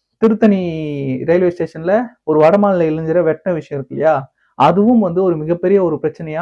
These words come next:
பூதாகரமா வடிச்சுக்கிட்டு இருக்கு. எல்லாரும் கொந்தளிச்சுக்கிட்டு இருக்காங்க. இந்த கஞ்சா புழக்கத்தினால சின்ன பசங்களாம் எந்த அளவுக்கு கெட்டு போறாங்க, எவ்வளவு மோசமா வந்து நடந்துக்கிறாங்க, சமூகத்துல எந்த அளவுக்கு பாதிப்பு ஏற்படுது, பெண்களுக்கு எந்த அளவுக்கு பாதுகாப்பு குறைபாடுகள் ஏற்படுது,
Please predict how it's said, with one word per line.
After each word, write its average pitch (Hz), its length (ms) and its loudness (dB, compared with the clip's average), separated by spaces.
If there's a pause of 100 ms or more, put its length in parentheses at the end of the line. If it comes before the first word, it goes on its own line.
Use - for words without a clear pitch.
(100)
பூதாகரமா 156 480 0
வடிச்சுக்கிட்டு 139 420 -8
இருக்கு. 175 180 -4 (220)
எல்லாரும் 185 380 0
கொந்தளிச்சுக்கிட்டு 185 500 -4
இருக்காங்க. 127 240 -6 (400)
இந்த 151 80 -4 (320)
கஞ்சா 190 320 2
புழக்கத்தினால 180 580 -2
சின்ன 214 320 -2
பசங்களாம் 175 400 -6
எந்த 170 120 -2
அளவுக்கு 175 280 -4
கெட்டு 165 240 -8
போறாங்க, 143 380 -4
எவ்வளவு 165 340 0
மோசமா 175 420 -4 (100)
வந்து 147 180 -6
நடந்துக்கிறாங்க, 143 600 -6 (440)
சமூகத்துல 202 460 4
எந்த 175 200 -2
அளவுக்கு 175 260 -2
பாதிப்பு 165 380 0
ஏற்படுது, 139 420 -4 (360)
பெண்களுக்கு 208 640 2
எந்த 165 260 0
அளவுக்கு 170 320 2
பாதுகாப்பு 175 580 0
குறைபாடுகள் 160 640 -2
ஏற்படுது, 139 420 -2